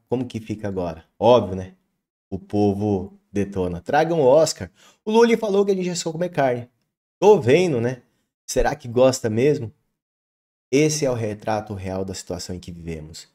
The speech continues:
Isso só pode ser um programa de comédia. E por aí vai. E pra finalizar, enquanto tudo isso acontece na Rede Globo Lixo, o desencanto de ministro de Lula com o próprio governo.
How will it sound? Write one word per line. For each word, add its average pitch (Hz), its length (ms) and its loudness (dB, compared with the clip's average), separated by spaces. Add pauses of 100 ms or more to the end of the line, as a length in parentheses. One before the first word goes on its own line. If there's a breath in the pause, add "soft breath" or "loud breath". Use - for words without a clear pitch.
(300)
Isso 117 200 -2
só 107 160 -2
pode 123 340 -2
ser - 140 -10
um 107 80 -8
programa 98 420 -4
de 95 140 -12
comédia. 78 560 -14 (240)
E - 40 -16
por 104 260 -6
aí 101 180 -2
vai. 71 300 -12 (340 loud breath)
E 107 60 -16
pra 127 160 0
finalizar, 127 460 0
enquanto 151 260 2
tudo 156 140 -2
isso 165 160 -2
acontece 135 480 0
na 131 40 -2
Rede 123 200 -4
Globo 113 280 -2
Lixo, 160 360 -2 (1300)
o 120 60 -2
desencanto 127 500 0
de 139 100 -4
ministro 123 280 -2
de 113 100 -4
Lula 127 320 0
com 117 240 -6
o 110 40 -6
próprio 110 380 -2
governo. 92 560 -2